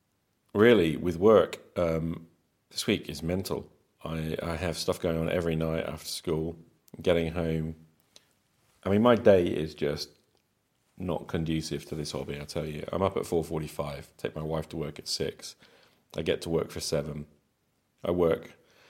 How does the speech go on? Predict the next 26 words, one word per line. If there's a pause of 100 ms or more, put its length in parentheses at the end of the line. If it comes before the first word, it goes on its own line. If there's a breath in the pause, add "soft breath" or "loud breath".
(340 soft breath)
probably
till
about
four, (320 loud breath)
three
thirty,
four
o'clock, (160)
uh,
is,
like,
the
definite
all-day
teaching. (1120 soft breath)
Um,
most
nights
we
have
stuff
going
on
till
sort
of